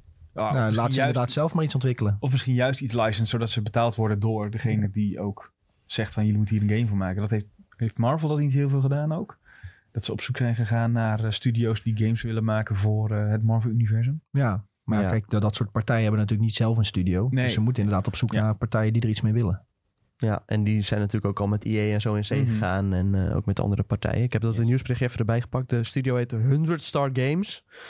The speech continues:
Speaker 3: En ze gaan zich richten op het maken van triple A games. Nou, surprise, surprise.
Speaker 1: <laughs>
Speaker 3: Iedereen maakt tegenwoordig triple A games. Met ongeveer honderd veteranen uit de industrie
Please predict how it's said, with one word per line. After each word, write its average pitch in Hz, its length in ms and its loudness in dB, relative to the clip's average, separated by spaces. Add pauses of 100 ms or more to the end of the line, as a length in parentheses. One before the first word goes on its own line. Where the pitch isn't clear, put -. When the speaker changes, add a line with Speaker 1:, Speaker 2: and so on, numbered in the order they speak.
(300)
Speaker 3:
En 117 100 0
ze - 60 -2
gaan 120 160 0
zich 117 160 0
richten 127 240 0
op 104 60 -6
het 117 100 0
maken 120 260 0
van 117 200 0
triple 147 400 -2
A 131 240 0
games. 160 280 -4
Nou, 98 320 0 (200)
surprise, 107 360 0
surprise. 110 500 -2 (200)
Speaker 1:
<laughs> - 580 -2
Speaker 3:
Iedereen 107 300 0
maakt 120 140 0
tegenwoordig 120 340 -2
triple 123 280 -2
A 120 140 0
games. 139 280 -4 (420)
Met 117 180 -2
ongeveer 156 360 0
honderd 165 340 2
veteranen 160 640 0
uit 139 140 0
de 135 60 -2
industrie 147 580 0